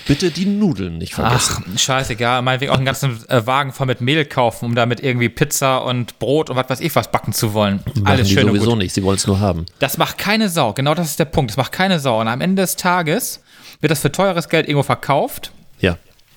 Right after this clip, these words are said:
Speaker 2: Oder es wird nachher, nach der Zeit weggeschmissen. Und die Leute, die es dann wirklich gebraucht hätten, die dann wirklich eventuell in Quarantäne sind oder die dann einfach wirklich ganz normal eine Familie zu versorgen haben, könnten ihr normales Toilettenpapier nicht kaufen.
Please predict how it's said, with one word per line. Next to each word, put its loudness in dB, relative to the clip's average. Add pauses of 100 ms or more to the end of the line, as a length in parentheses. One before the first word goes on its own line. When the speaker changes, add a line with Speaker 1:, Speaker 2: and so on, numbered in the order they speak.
(120)
Speaker 2:
Oder 2
es -4
wird -4
nachher, 0 (180)
nach 0
der 2
Zeit 0
weggeschmissen. 2 (380)
Und 2
die 0
Leute, 2
die -6
es -6
dann 0
wirklich -2
gebraucht 0
hätten, 0 (960)
die 2
dann 2
wirklich -4
eventuell 2
in 2
Quarantäne 0
sind -4
oder 2
die -6
dann -2
einfach 0
wirklich 0
ganz 0
normal 2
eine -2
Familie 0
zu -6
versorgen 2
haben, 0 (440)
könnten 0
ihr 0
normales 2
Toilettenpapier -2
nicht -2
kaufen. 0